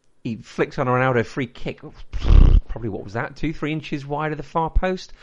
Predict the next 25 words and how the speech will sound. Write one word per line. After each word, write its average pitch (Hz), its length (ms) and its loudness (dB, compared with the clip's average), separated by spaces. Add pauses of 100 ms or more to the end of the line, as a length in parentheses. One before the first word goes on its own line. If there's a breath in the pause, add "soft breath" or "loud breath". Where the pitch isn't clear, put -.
(480 loud breath)
Uh, 131 800 2 (1080)
Ronaldo 139 760 2
had 123 300 -6
two 120 240 -6
rather 107 360 2
comical 107 540 -8
free 110 220 -8
kicks - 300 -10
towards 104 320 -6
the 113 120 -2
end. 98 220 -4
Um, 104 440 -4
this - 120 -10
is 110 80 -12
pretty 117 220 -6
much 107 100 -10
the 107 80 -6
last 104 160 -6
kick - 180 -12
of 101 60 -8
the 98 60 -10
game, 101 220 -4
the 95 60 -6
ninety-third 101 600 -6
minute. 98 280 -4